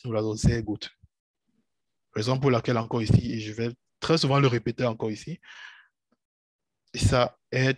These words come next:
ça facilite vraiment beaucoup de choses lorsqu'on prend ses études au sérieux et on essaie de donner le maximum. Ce n'est pas le, la fin du monde si on a des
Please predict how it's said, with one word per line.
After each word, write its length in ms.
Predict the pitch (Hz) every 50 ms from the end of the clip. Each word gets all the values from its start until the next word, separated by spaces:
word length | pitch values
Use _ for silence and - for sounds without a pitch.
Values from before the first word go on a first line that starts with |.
| _ _ -
ça 200 | - - - 113
facilite 400 | - - 117 - 135 127 131 131
vraiment 240 | 117 120 117 123 120
beaucoup 240 | 117 110 - - 120
de 80 | 110 110
choses 420 | - - 117 110 113 110 - -
lorsqu'on 340 | 113 113 113 - - 117 113
prend 220 | - - 113 113
ses 160 | 113 - -
études 220 | 107 - - - 110
au 40 | 107
sérieux 420 | - - 117 101 104 104 104 104
et 20 |
on 80 | 107 113
essaie 240 | 113 110 - 117 104
de 80 | 107
donner 160 | 104 107 104 110
le 80 | 107
maximum. 400 | 98 95 - - - - - - - _ _ - - - _ _ _ _ _ _ _ - -
Ce 180 | - - 127
n'est 140 | 117 135 139
pas 200 | - - 139 123
le, 140 | 120 113 110
la 100 | 110 107
fin 200 | - - 127 123
du 100 | 113 110
monde 300 | 110 120 120 123 123 117
si 400 | - - - 117 117 113 - _ _ _ _ _ _ _ _ -
on 160 | - 120 120
a 100 | 123 113
des 100 | 107 113